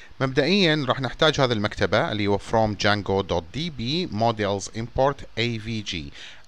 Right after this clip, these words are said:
average. راح أقول لكم ليش هذه المكتبة مهمة. ننزل لي جوا، تمام، احنا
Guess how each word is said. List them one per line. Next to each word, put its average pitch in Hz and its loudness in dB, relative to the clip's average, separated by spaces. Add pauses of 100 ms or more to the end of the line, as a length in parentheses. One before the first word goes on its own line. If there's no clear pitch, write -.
(200)
average. 82 0
راح 104 2
أقول 135 -2
لكم 147 -2
ليش 147 0 (100)
هذه 113 0
المكتبة 110 -2
مهمة. 80 -4 (840)
ننزل 185 4
لي 143 2
جوا، 104 4 (800)
تمام، 104 0 (2000)
احنا 110 0